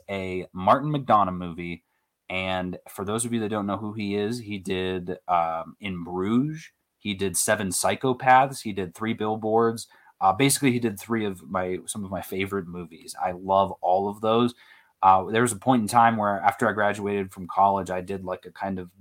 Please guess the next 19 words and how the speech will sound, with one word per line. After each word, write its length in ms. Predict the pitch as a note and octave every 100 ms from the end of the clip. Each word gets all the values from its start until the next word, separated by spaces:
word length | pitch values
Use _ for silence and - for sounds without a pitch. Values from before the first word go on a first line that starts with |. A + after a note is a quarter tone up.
| F#2+
binge 540 | G2 G2 G#2 G#2+ - -
of 240 | F#2 F2 -
Irish 460 | F#2+ G2+ F#2+ - -
films. 480 | F#2 G2 B2 C3 _ _ _ _ _ -
Uh, 240 | F#2 F#2+
and 140 | F#2+ F#2+
so 380 | - G2+ G2 F#2+
those 340 | G2+ G#2 G2+
were 60 | G2+
some 180 | A2+
of 100 | G2+
the 80 | G2+
ones 220 | G2 G2
that 80 | G2
I 80 | F2+
had 100 | F2
watched 460 | F2+ F#2 F#2 - -
and 200 | F#2 F2
just, 300 | G2+ F2+